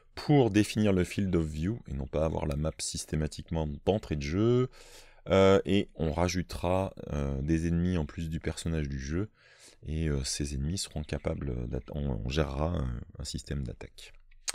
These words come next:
Donc je pense qu'il y en a, il y en a pour un moment, faut que je vois, euh, quand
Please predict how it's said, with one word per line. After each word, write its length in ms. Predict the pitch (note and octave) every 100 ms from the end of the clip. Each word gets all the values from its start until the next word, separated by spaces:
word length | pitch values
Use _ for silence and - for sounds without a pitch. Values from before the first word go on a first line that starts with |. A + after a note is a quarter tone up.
| - - - - _ _ _ _
Donc 120 | -
je 60 | -
pense 200 | - F#2+
qu'il 160 | - D#2
y 100 | F2+
en 80 |
a, 340 | F#2+ G#2 F#2+ F2
il 60 |
y 40 | F#2
en 60 |
a 80 | G#2+
pour 240 | - G2 F2+
un 160 | E2+
moment, 340 | E2+ G2+ F2+ A2
faut 200 | - E2+
que 40 |
je 80 | D#2+
vois, 400 | D#2 F#2 G#2 F#2
euh, 180 | C#2+ C#2+
quand 200 | - F#2